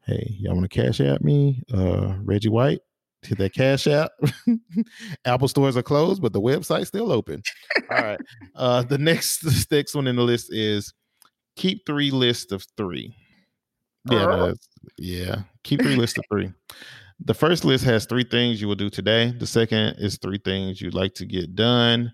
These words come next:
Speaker 1: but aren't essential. The third is three things that you need to get done at some point. That way, when you trog through your day's work, you don't end up sitting twiddling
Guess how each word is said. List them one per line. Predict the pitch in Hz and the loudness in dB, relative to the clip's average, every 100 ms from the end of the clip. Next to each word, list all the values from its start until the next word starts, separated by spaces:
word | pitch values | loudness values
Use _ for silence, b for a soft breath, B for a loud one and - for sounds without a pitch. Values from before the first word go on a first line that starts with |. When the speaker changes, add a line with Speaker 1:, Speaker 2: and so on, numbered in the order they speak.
| _ | _
Speaker 1:
but | - 67 | -4 -2
aren't | 95 87 | -4 -4
essential. | - 131 127 127 123 B B | 0 0 2 0 0 B B
The | - | -6
third | 117 117 | 2 2
is | 107 | 2
three | - 107 | -2 -2
things | - 101 101 | 0 2 2
that | 95 95 | 0 -4
you | 98 | -2
need | 98 95 | -4 -4
to | - | -4
get | 82 | -6
done | 92 90 85 | -4 -6 -6
at | 78 | -8
some | - 104 101 | -6 -4 -4
point. | - 98 - _ b b - | -8 -10 -10 _ b b -2
That | 117 104 | 0 2
way, | 110 107 | 2 2
when | 104 104 | 0 -2
you | 104 | -4
trog | - 101 101 | 0 0 0
through | - 95 | -4 -8
your | 87 | -8
day's | 92 117 123 120 127 127 - | -2 2 4 2 2 -2 -4
work, | 143 185 180 - - B B B - | -2 0 -2 -8 -20 B B B -6
you | 101 | -2
don't | 101 123 139 - | 2 2 2 2
end | 110 107 | 2 4
up | 90 101 92 - | 4 4 2 -4
sitting | - 113 101 101 101 92 - | -6 -2 0 0 -4 -8 -16
twiddling | - 117 104 101 95 | -6 -2 0 0 -2